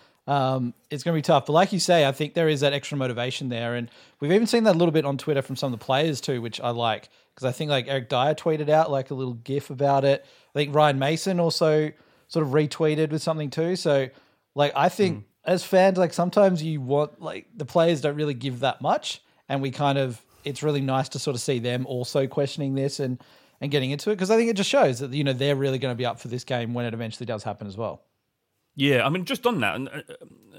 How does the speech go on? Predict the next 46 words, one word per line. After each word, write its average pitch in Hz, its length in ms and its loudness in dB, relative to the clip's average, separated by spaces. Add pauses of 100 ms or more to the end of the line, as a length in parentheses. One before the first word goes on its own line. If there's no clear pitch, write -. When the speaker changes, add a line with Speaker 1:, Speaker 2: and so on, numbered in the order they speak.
(140)
Speaker 2:
uh, - 40 -18 (300)
you - 120 -10
know, 127 120 2
I 139 60 2
know 165 100 4
in 135 460 0
the 123 60 -6
past 123 320 -2
he's 113 120 -10
had 113 140 -6
his 104 80 -12
critics, - 500 -10
but 127 140 -6
Eric 160 240 -2
Dyer's 113 340 0 (600)
temperament 139 640 -2
and 113 80 -8
the 110 60 -2
way 123 200 2
he 117 80 -2
talks - 640 -8 (340)
and 113 120 -8
the 117 40 -2
way 123 180 4
he 120 40 0
holds 127 360 -2
himself 104 600 -10 (420)
and 117 180 -4
the 123 60 -4
way 120 120 2
he - 20 0
never 123 180 -2
shies 127 380 -2
away 120 240 2
from 107 160 -10
any 110 120 -4
political - 400 -10
discussion, 101 520 -6
I, 113 100 2 (400)
I 113 80 0
rate 123 300 2
him 95 240 -10
so 104 240 0
highly. 95 260 0
Not 143 200 -6
just, - 400 -4